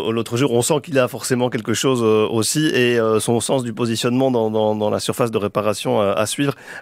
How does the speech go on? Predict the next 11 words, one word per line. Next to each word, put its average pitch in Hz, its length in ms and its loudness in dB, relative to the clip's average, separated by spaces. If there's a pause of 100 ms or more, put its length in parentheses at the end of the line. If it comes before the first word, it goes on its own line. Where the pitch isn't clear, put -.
Euh, 113 360 2
juste 139 440 0
une, 120 200 -4
une 120 140 -2
dernière 117 260 0
chose, 117 240 -2
un, 107 40 -2
un 104 280 2
dernier 110 240 0
chiffre. 127 340 -6 (140)
Hein, 101 180 0